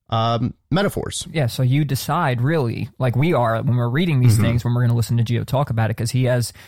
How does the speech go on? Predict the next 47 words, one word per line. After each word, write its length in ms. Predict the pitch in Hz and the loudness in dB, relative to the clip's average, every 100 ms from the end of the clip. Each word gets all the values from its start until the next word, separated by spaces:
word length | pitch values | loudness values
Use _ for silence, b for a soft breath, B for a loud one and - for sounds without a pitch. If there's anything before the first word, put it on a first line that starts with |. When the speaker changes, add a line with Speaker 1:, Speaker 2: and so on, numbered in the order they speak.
| B | B
Speaker 2:
uh, 220 | - 113 - | 0 0 2
and 180 | 123 120 | 0 2
I'll, 180 | 143 165 | 0 0
I 80 | 156 | 0
will 160 | 175 190 | 0 0
call 240 | - 175 | 0 0
him 120 | 170 | 2
out 140 | 165 151 | 2 2
on 120 | 131 | 2
this, 120 | 123 | 0
saying 200 | - 131 | 0 2
that 80 | 123 | 2
Speaker 1:
Mm-hmm. 60 | 127 | 2
Speaker 2:
this 160 | 135 | 2
was 140 | 143 135 | 0 -2
his 120 | 139 | -4
choice. 380 | - 139 107 - | -4 -4 -6 -4
Uh, 140 | 120 | 0
this 180 | 117 120 | 2 2
was 200 | 127 117 | 0 0
Gio's 420 | 123 127 123 120 | 0 0 2 2
very, 240 | 117 127 123 | 2 -2 0
very 220 | 127 156 | 0 2
interested 300 | 139 131 - | 0 -2 0
in 60 | 127 | 2
history, 400 | 135 139 147 156 | 2 2 -2 0
and 220 | 135 107 - | 2 0 0
so 160 | - 165 | 0 2
am 120 | 175 | 2
I. 180 | 131 110 | 4 2
Speaker 1:
Mm-hmm. 280 | 92 - 131 | 0 -2 0
Speaker 2:
Um, 240 | 117 117 | 2 2
I'm 120 | 127 | 0
definitely 320 | 127 135 147 131 | 0 0 0 -2
sitting 260 | - 127 | 0 2
more 160 | 123 123 | 2 2
on 80 | 120 | 2
the 60 | |
speculating 500 | - 123 120 123 113 | 0 -2 -2 0 2
side 280 | 107 156 175 | 0 0 -2
of 60 | 135 | 0
things. 300 | 123 110 - | 2 4 2
Speaker 1:
Mm-hmm. 240 | 110 - | 0 0
Speaker 2:
I, 40 | 120 | 0
I 40 | |
did 180 | 117 117 | 0 0
do 200 | 120 | 0